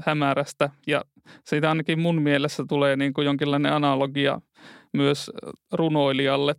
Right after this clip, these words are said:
tai ylipäätään teoksen tekemiselle. Että tavallaan semmoinen tietty päätös tai omistautuminen, joka, joka siihen tekoon liittyy. Ja sitten ehkä myös semmoinen a-,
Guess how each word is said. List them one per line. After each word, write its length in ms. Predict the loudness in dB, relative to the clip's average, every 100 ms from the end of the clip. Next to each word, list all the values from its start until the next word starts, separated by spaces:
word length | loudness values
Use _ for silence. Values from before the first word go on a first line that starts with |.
| _
tai 260 | 0 0 -2 _ -4
ylipäätään 680 | -2 0 0 2 2 0 -4 _ _ -12 -12 -2
teoksen 560 | 2 2 0 0 -2 0
tekemiselle. 840 | -2 0 0 0 0 0 0 -2 -4 _ -20 -20 -20 -20 -6
Että 340 | -6 0 0 0 -8 -10 -2
tavallaan 520 | 0 2 2 0 -2 -6 -16 _ _ -10
semmoinen 440 | -2 0 0 0
tietty 300 | 0 0 -2 0
päätös 500 | 2 2 0 -4 -4
tai 160 | 0 2
omistautuminen, 1120 | 2 0 -2 -2 0 0 0 0 0 0 0 -4 _ _ _ -20 -20 -8 -4
joka, 300 | 0 0 -2 -4
joka 300 | -4 0 -2
siihen 340 | 0 0 0
tekoon 500 | 0 -2 0 0 0 -4 _
liittyy. 580 | -2 -2 -4 _ -4 -2 -6 _ -20 -14 -8
Ja 60 |
sitten 260 | -6 -2 -2
ehkä 180 | 0 0
myös 200 | -2 0
semmoinen 460 | 0 2 0 -2 -6 _ -16 -6
a-, 160 | -2